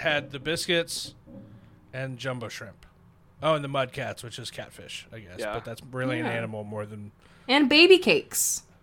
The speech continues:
Speaker 2: Yeah.
Speaker 1: Uh, and baby, yeah. Uh, well, we both had a lot of food, I guess. <laughs>
Speaker 3: Well, th-, then I, then I, then I'm embarrassed 'cause I just thought that one was, like, the food one 'cause it was, like, biscuits, baby cakes.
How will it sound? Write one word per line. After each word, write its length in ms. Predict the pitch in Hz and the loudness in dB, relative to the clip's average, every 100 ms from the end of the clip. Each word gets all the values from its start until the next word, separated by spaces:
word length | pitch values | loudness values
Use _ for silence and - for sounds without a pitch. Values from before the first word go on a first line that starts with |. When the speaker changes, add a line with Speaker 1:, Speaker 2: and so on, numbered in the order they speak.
| - | -8
Speaker 2:
Yeah. 260 | 123 117 110 - | -4 -2 -4 -10
Speaker 1:
Uh, 100 | 117 107 | -16 -16
and 100 | 107 | -16
baby, 220 | 117 101 - | -18 -20 -20
yeah. 200 | - 101 - - | -20 -18 -20 -16
Uh, 140 | 143 | -12
well, 80 | 170 | -10
we 140 | 220 294 | -8 -4
both 220 | 151 131 | -4 -4
had 100 | 120 | -10
a 40 | |
lot 140 | 120 120 | -10 -14
of 80 | |
food, 220 | - 131 135 | -12 -12 -10
I 80 | |
guess. 180 | 139 151 196 - | -10 -10 -12 -12
<laughs> 300 | 220 - - - - - 202 - - - - - - - - _ _ _ _ - - - _ _ | -14 -12 -18 -20 -20 -20 -20 -20 -20 -20 -20 -20 -20 -20 -20 _ _ _ _ -20 -20 -20 _ _
Speaker 3:
Well, 120 | 226 | 6
th-, 200 | 254 269 220 | 8 8 8
then 140 | 262 | 8
I, 260 | - 214 294 | 10 10 10
then 200 | 240 254 | 8 6
I, 240 | 180 202 214 | 6 4 4
then 140 | 240 | 4
I'm 220 | 233 247 | 6 8
embarrassed 540 | 233 226 233 233 165 - | 6 6 6 8 6 2
'cause 80 | |
I 140 | 214 214 | 4 4
just 180 | 220 226 | 4 4
thought 220 | 214 214 | 4 4
that 180 | 220 214 | 4 4
one 140 | 208 | 4
was, 140 | 202 | 4
like, 240 | 196 190 - - - - | 2 0 -6 -20 -20 -2
the 80 | 220 | 0
food 320 | 220 262 262 | 4 4 4
one 280 | 196 175 185 | 4 2 0
'cause 120 | 190 | 0
it 40 | |
was, 100 | 190 | 0
like, 220 | 185 180 - | 0 2 8
biscuits, 560 | 226 226 190 160 - | 8 8 4 4 2
baby 380 | - 208 226 214 | 6 8 10 8
cakes. 600 | - 202 - - - | 4 2 0 -8 -6